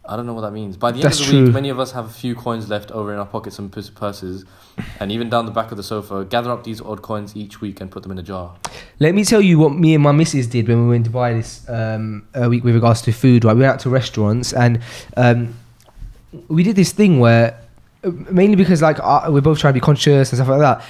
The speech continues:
Speaker 2: We just, you know, like, when you go to Cheesecake Factory or you go to, like, all these, all these restaurants and you get, like, get a dessert and, and this, that, the other. Normally, we'd probably just get a dessert each. And what we decided,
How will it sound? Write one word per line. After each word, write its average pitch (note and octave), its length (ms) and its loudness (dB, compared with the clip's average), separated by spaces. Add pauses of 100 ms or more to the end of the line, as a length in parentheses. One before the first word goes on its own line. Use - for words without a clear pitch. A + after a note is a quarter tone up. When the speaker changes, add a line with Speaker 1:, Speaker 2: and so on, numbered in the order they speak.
(180)
Speaker 2:
We D#3 140 4
just, A#3 320 -2 (260)
you F#3+ 180 2
know, A3+ 100 6
like, A3 180 4
when F3 100 6
you D#3 60 2
go D#3+ 100 4
to C3 60 -2
Cheesecake D#3 340 -2
Factory C#3 380 -4
or C#3 40 2
you C3+ 120 4
go D3+ 100 4
to, D3 140 2
like, C3+ 200 2
all D#3+ 100 0
these, C#3 260 0
all D3 100 -2
these C#3 140 0
restaurants C#3 340 0
and B2+ 120 0 (1000)
you D3+ 240 0
get, D#3 100 2
like, D3+ 200 4
get D#3+ 100 6
a C#3+ 40 4
dessert C3+ 680 4
and, C3 220 -6
and C3 180 0
this, C3+ 80 2
that, C#3 80 0
the C#3 100 4
other. A#2 240 4 (680)
Normally, F#3+ 440 4
we'd C3 140 6
probably G3+ 200 4
just D3 160 2
get D3 100 2
a C3 40 0
dessert A#2+ 340 2
each. E3+ 340 -2 (220)
And D3+ 100 4
what G3+ 80 4
we A3+ 80 2
decided, F#3 320 2